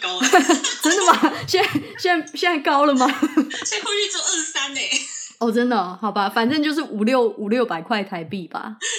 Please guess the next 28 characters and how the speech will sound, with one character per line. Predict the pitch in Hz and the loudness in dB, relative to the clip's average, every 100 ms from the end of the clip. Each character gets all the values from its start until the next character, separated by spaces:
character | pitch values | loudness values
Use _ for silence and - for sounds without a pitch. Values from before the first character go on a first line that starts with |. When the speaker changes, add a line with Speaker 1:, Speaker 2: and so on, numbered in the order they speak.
| - _ - | -10 _ -16
Speaker 1:
对。 | - - | -14 -10
Speaker 2:
对， | 185 - | -6 -2
然 | 247 | 0
后 | 339 302 269 - | 2 0 -6 -4
大 | 285 | -2
家 | 277 269 | 0 -2
要 | 262 | -2
知 | 240 220 | -2 0
道， | 233 202 196 - - | 0 0 -4 -12 -4
五 | 220 | 0
六 | 285 | 0
百 | 247 202 | 0 -2
块 | 185 247 | 0 -2
台 | 226 202 190 | -2 -4 -4
币 | 220 | -4
可 | 202 180 | -4 -8
能 | 170 165 180 | -8 -10 -6
在 | 226 | -4
台 | 214 190 | -2 -2
湾 | 185 208 | -2 -2
可 | 214 | -2
以 | |
吃 | 196 208 | -4 -4
好 | 202 170 | -4 -4
几 | 175 170 | -6 -10
餐， | 151 175 165 | -8 -8 -8
可 | 175 | -8
是 | 185 247 220 | -6 -4 -6